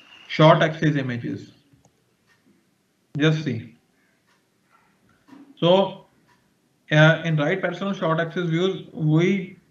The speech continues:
have to move from the apex to the base of the heart. So we will see different structures, like at the first is papillary muscles. So you can see or you can appreciate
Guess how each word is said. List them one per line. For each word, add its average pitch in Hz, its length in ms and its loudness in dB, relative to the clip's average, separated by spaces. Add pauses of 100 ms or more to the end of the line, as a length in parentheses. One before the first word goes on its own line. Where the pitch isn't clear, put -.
(160)
have 143 480 -2
to 170 100 2
move 156 400 2
from 147 280 2
the 156 300 2
apex 170 420 0
to 147 160 2
the 220 280 0 (200)
base 156 240 6
of 143 180 2
the 123 100 -2
heart. 110 320 -10 (1120)
So 156 460 2
we 156 180 0
will 170 120 2
see 175 160 0
different 190 540 2
structures, 165 600 -2 (640)
like 143 260 2 (320)
at 139 260 2
the 151 400 2 (220)
first 165 280 -2
is 185 320 0 (640)
papillary 165 460 4
muscles. 131 680 -2 (680)
So 165 80 -2
you 180 180 0
can 220 220 0
see 190 440 0
or 156 200 4
you 147 120 4
can 156 160 2
appreciate 151 680 2